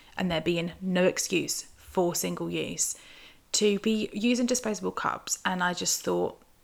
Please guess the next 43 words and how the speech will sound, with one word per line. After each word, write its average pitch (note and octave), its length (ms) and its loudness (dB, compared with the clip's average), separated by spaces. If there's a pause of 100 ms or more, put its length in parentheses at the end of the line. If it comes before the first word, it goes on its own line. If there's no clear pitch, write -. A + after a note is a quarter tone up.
(640)
oh, C4+ 200 6
how C4+ 180 2
their B3+ 120 6
attitudes G3 500 4
have F3+ 80 -8
changed. - 560 -2
I F#3+ 80 0
know F#3 120 2
that F#3 140 0
we G3 60 -2
have F#3 180 -6
disposable F3+ 480 -4
masks A#3+ 540 2
now, G3+ 300 4
and F3+ 120 0 (460)
definitely, G3+ 280 0
like, F3+ 220 2
attitudes - 480 0
seem F#3 220 -2
to - 220 -4
have E2 180 -6 (440)
moulded A3+ 420 4
with G3+ 100 -4
the F#3 80 0
pandemic, G#3 640 0
but - 160 2
disposable D4 580 2
cups, - 540 -2 (120)
mm-mm-mm-mm. - 680 0 (260)
No, F3+ 180 2 (240)
still C4 480 4
absolutely G#3 480 2
zero F#3 260 -2
excuse. - 460 -4
So - 140 0
the G3+ 80 -4
fact D4+ 180 6
that D4 80 2
it C#4 80 2
was - 180 -8
on G#3+ 220 4
T G3 180 -2
V E3 400 -4